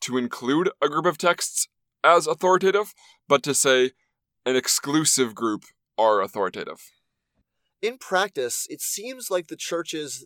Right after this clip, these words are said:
Speaker 2: that Marcion founded and the churches that came under his influence looked and worked the same way as other,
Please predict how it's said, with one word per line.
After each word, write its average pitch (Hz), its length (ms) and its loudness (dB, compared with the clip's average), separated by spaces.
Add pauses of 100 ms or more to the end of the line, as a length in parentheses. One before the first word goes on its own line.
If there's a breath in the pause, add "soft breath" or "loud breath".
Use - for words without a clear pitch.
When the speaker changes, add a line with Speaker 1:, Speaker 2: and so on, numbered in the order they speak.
Speaker 2:
that 127 300 -4 (300)
Marcion 147 440 -4
founded 127 540 -6
and 120 160 -12
the 123 60 -16
churches 143 380 -12
that 123 180 -6
came 131 200 -12
under 123 180 -10
his 120 140 -14
influence 120 640 -14 (760)
looked 180 540 -2 (160)
and 139 320 -10
worked 170 480 -6
the 143 80 -14
same 156 380 -4
way 139 340 0
as 123 400 -4
other, 123 440 -8